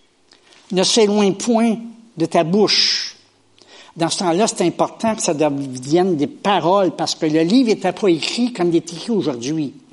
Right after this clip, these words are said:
Alors, il fallait qu'ils l'apprennent. Il fallait qu'ils l'apprennent de leur, dans leur cœur et le réciter à leurs enfants. «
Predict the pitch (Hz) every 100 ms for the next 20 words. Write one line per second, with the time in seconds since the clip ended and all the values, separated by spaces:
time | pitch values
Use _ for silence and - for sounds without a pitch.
0 | - - - - - 175 190 180 208 240
1 | 240 202 202 190 202 226 220 170 123 123
2 | 131 - 214 202 208 214 190 196 226 196
3 | 175 175 180 156 208 190 - - 220 180
4 | 139 110 - - - - - - 190 185
5 | 170 165 214 - - 269 196 170 143 196
6 | 160 - - 165